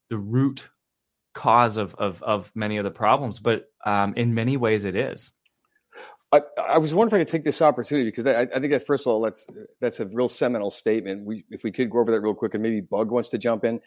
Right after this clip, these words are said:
Speaker 2: Um, <coughs> and here it is. Could you define it really simply, just as a, uh, just to re-, uh,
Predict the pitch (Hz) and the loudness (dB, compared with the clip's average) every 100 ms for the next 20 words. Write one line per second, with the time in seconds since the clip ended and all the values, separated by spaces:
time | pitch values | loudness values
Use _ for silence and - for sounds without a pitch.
0 | - - _ 135 127 127 - - 175 151 | -20 -20 _ 2 2 2 4 6 8 6
1 | 120 147 135 117 - _ _ _ _ _ | 4 6 6 6 2 _ _ _ _ _
2 | 147 123 196 233 240 - 143 160 160 123 | -2 2 4 6 4 8 6 6 4 4
3 | 131 127 120 - 117 127 127 131 - - | 4 4 2 0 -2 0 0 0 -6 -20
4 | - 120 - 110 110 107 98 104 101 95 | -2 0 4 4 4 0 0 -2 -4 -6
5 | 117 - 110 104 120 117 104 107 104 | -10 -8 -10 -6 -4 -4 -4 -4 -4